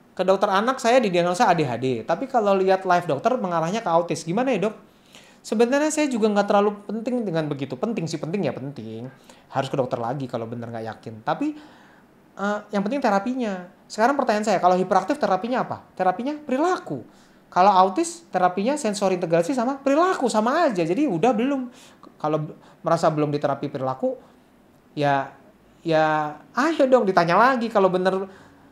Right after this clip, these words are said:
eh, hiperaktif, kenapa belum diterapi perilaku nih anak saya? Gitu,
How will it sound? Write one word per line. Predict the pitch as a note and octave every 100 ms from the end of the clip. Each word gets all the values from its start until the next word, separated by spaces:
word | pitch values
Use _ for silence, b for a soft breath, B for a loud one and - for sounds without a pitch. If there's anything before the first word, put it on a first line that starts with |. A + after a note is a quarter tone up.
| _ - F#3
eh, | F3+ F3+ F3 F3+
hiperaktif, | F#3+ F#3 F#3 F#4
kenapa | B3+ F3+ E3
belum | E3 D#3+
diterapi | D#3+ D#3
perilaku | E3 A#3+ D#4 D4+
nih | C#4
anak | C4
saya? | C#4+ B3+
Gitu, | C3 A#2+ -